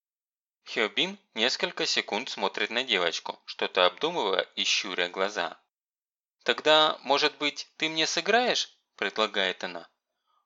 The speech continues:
«Очень хочется услышать, как ты это делаешь». «Пожалуйста, Хебин Си»,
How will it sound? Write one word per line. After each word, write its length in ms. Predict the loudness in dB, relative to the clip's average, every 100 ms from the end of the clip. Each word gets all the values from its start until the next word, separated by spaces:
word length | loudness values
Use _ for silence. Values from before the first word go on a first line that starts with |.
| -2
«Очень 420 | 2 4 2 0
хочется 520 | -2 -2 -2 0 0
услышать, 460 | 0 -2 0 0 0
как 220 | -2 -2
ты 100 | -4
это 200 | -2 -2
делаешь». 580 | -2 -4 -4 -8 -12 _ _ _ _ _ _ _ _ _ _ _ _ _ _ 4
«Пожалуйста, 760 | 4 10 8 8 2 -2 -4 -2
Хебин 440 | 0 2 0 -2
Си», 320 | -6 -8 -10